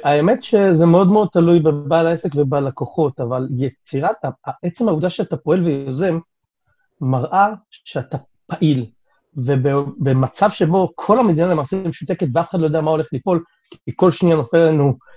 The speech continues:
הנחתה חדשה של, אה, הגבלות, אה, כאשר מי שרואים שהוא פועל, שהוא מנסה, אה, לייצר פעילות, מנסה לייצר תודעה חדשה,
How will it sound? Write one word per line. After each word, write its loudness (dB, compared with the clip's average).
הנחתה -2
חדשה 0
של, 0
אה, -6
הגבלות, 2
אה, -2
כאשר -4
מי 4
שרואים 4
שהוא -4
פועל, 6
שהוא -4
מנסה, 0
אה, 2
לייצר 2
פעילות, 0
מנסה -2
לייצר 2
תודעה 0
חדשה, -4